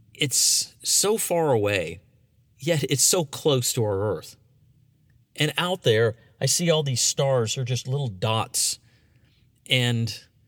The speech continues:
I think it is so majestic, so powerful, but yet this divine nature is what holds it all together.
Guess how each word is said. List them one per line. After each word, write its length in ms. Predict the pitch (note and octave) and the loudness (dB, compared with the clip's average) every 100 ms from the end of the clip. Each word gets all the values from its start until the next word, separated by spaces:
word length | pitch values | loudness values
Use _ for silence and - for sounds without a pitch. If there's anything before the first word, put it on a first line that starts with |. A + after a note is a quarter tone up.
| _ _ _ _ _ - | _ _ _ _ _ -8
I 60 | |
think 480 | D3+ - D#3 C3 - _ _ _ _ _ _ _ _ _ _ - | -6 -4 -2 -2 -8 _ _ _ _ _ _ _ _ _ _ -4
it 120 | E3 | -2
is 120 | C#3+ | 2
so 240 | - - F#3+ | 2 0 -2
majestic, 640 | G3 - C#3+ C3 - - | -4 0 0 0 -6 -4
so 200 | - F3+ | -4 -4
powerful, 580 | - C#3+ D3 B2 - G#2 | -6 -6 -2 -4 -4 -2
but 180 | G#2+ - - - - _ _ | -2 -4 -12 -20 -20 _ _
yet 260 | A#2+ E3+ F3 | -2 0 0
this 160 | D3+ | -4
divine 520 | - C3+ A#2 D3+ D#3 C#3 | 0 -2 0 0 2 2
nature 520 | D3 D#3 - G2 F2+ _ _ _ _ _ - | 0 -2 -4 -6 -8 _ _ _ _ _ -2
is 220 | D3 B2 - _ _ _ | 0 0 -8 _ _ _
what 260 | B2 B2+ - | -4 -4 -4
holds 460 | - D3+ E3 C3+ | -4 -4 -4 -4
it 120 | D#3 - | -6 -6
all 460 | - B2+ C3 C#3 B2 - _ | -4 -2 0 -2 -4 -10 _
together. 600 | B2 G#2 G#2+ F#2 D#2+ | -6 -4 -6 -6 -12